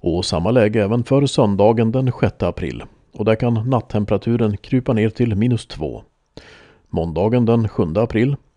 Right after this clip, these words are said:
sex plus och minus två på natten. Växlande molnighet. Solens upp- och nedgång. Vi börjar med måndagen trettioförsta mars.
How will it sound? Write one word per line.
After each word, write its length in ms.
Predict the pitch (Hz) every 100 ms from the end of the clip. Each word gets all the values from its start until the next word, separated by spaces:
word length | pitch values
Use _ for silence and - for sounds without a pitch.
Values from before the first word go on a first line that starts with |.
| _
sex 300 | - - 156
plus 500 | - 120 135 - - - -
och 220 | 117 113
minus 280 | 139 143 -
två 240 | - 98
på 120 | -
natten. 440 | 82 76 - 64 - _ - -
Växlande 640 | 123 - 117 120 123 120
molnighet. 880 | - 69 62 73 - - - - - _ _ - - - - _
Solens 400 | - 101 135 135
upp- 140 | 139
och 60 | 143
nedgång. 420 | 104 85 117 156 156 _ _ _ _ -
Vi 180 | 87
börjar 380 | 80 87 95 120
med 240 | 113 113 110
måndagen 720 | 110 95 92 101 123 135 131
trettioförsta 680 | 131 123 127 131 113 101
mars. 440 | 98 135 151 -